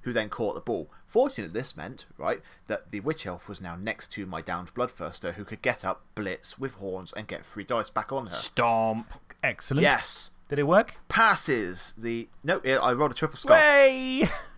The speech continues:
Speaker 2: Oh.
Speaker 1: I then felled the loner.
Speaker 2: Oh dear.
Speaker 1: Next turn, next turn, he had another chance to get up and blitz the same Witch Elf. No, in fact, I don't think it was the Witch Elf. The Witch Elf had buggered off.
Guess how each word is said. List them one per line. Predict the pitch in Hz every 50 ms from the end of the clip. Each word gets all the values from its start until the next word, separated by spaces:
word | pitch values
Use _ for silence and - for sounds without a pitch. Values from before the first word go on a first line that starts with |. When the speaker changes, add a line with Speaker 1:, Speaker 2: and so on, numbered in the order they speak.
| - 320 - - - - - - - - 208 214 214 202 190 185 175 160 165 - -
Speaker 2:
Oh. | 156 156 156 156 156 151 151 151
Speaker 1:
I | 139 131
then | 135 151 156 151 147
felled | - - 175 175 170 170 170
the | - 135
loner. | 135 143 135 127 107 80 - - - - - - - _ _ _ _ _ - - _ - - - - -
Speaker 2:
Oh | - 123 117
dear. | 107 - 107 101 95 95 85
Speaker 1:
Next | 101 151 220 - - - -
turn, | - 104 92 110 175 226 - - _ - - - - _ - _ - - - - - - _ _ - - - - - - - _ _ _
next | 139 156 190 - - - -
turn, | 120 117 127 185 226 - - - _ _ - - - - _ -
he | - 131
had | 127 120 113
another | 107 101 123 175 214
chance | 202 - - 101 95 85 -
to | - 110
get | - 120 113 104
up | 113 107 - -
and | 95 95 87 82 -
blitz | 120 120 - -
the | - 85
same | - - - 120 113 107
Witch | 110 104 - -
Elf. | - 62 60 - - - _ -
No, | 151 175 143 127 - - - -
in | - -
fact, | - 139 - -
I | 117
don't | - 170 165
think | 165 147
it | -
was | 135 -
the | 135
Witch | 123 139 - -
Elf. | 85 -
The | 110
Witch | 123 135 135
Elf | 143 131
had | - 123 - -
buggered | 110 101 110 117
off. | 92 - -